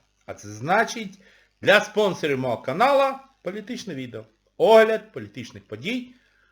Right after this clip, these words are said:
ну, тиждень, який минає. Так що, якщо вас цікавить цікаві, ексклюзивні політичні події, там є кнопочка «Спонсорство». І є пакет «Дешевше не буває». А для всіх, ну, хто не спонсор,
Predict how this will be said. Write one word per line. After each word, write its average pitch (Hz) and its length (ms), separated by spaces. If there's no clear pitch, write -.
ну, 269 120
тиждень, 151 360
який 117 180
минає. 87 400
Так 113 220
що, 95 260
якщо - 260
вас - 160
цікавить 92 360
цікаві, 147 600
ексклюзивні 147 800
політичні 185 680
події, 285 640
там 262 180
є 226 60
кнопочка 170 500
«Спонсорство». 175 920
І 127 100
є 151 100
пакет - 600
«Дешевше 147 540
не 120 120
буває». 92 420
А 123 160
для 113 200
всіх, - 640
ну, 98 100
хто - 180
не 139 100
спонсор, - 420